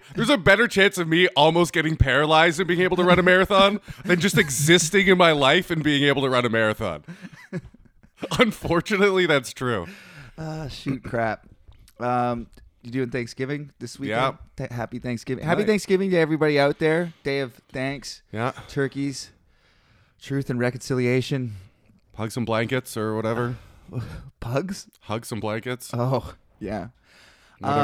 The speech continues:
Speaker 2: Um,
Speaker 1: you do.
Speaker 2: we did Thanksgiving last night at, uh, my other brother's house,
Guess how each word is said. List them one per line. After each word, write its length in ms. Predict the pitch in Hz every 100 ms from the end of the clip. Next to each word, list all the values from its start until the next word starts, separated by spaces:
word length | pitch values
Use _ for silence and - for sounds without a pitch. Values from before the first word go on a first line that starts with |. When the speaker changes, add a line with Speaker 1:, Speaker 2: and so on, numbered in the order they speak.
| 143
Speaker 2:
Um, 40 | 110
Speaker 1:
you 60 |
do. 280 | 101 117 135 - _ _ _ 135
Speaker 2:
we 140 | 139
did 340 | 151 147 131 -
Thanksgiving 500 | 135 120 - 127 120
last 300 | 113 113 107
night 180 | 113 113
at, 420 | 101 107 98 - 107
uh, 300 | 98 98 95
my 160 | 95 85 -
other 200 | 101 110
brother's 340 | 98 95 90 -
house, 400 | 92 95 -